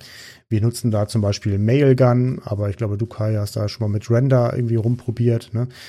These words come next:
Also auch da gibt's viele Anbieter, die das Thema E-Mail-Versand speziell lösen, damit die E-Mails am Ende auch in der, äh, im Posteingang <laughs> des jeweiligen Empfängers auch ankommen und nicht irgendwie im Spam-Filter landen. Ich glaub, das ist so ein bisschen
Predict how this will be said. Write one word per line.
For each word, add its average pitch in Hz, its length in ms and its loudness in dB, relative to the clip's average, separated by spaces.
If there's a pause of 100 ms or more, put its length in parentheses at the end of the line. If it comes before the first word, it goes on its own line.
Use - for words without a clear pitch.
(100)
Also 113 200 0
auch 107 100 -2
da 117 220 -2
gibt's 131 340 -4
viele 139 420 -4
Anbieter, 120 440 0
die 110 100 -4
das 107 160 -2
Thema 110 340 -2
E-Mail-Versand 131 840 2
speziell 104 480 -6
lösen, 110 480 -4 (360)
damit 120 280 2
die 131 160 4
E-Mails 139 300 4
am 131 80 2
Ende 135 260 4
auch 123 220 4
in 131 160 2
der, 113 340 2 (160)
äh, 113 400 -2
im 117 120 -2
Posteingang 123 800 0
<laughs> - 60 -18
des 131 160 -2
jeweiligen 120 440 -2
Empfängers 117 460 -2
auch 107 120 -4
ankommen 110 400 -4
und 104 100 -2
nicht 110 140 -4
irgendwie 107 200 -4
im 101 60 -6
Spam-Filter - 600 -8
landen. 127 340 -10 (160)
Ich - 60 -20
glaub, 104 140 -8
das 107 120 -8
ist 101 80 -14
so 113 80 -10
ein 104 60 -6
bisschen 101 320 -8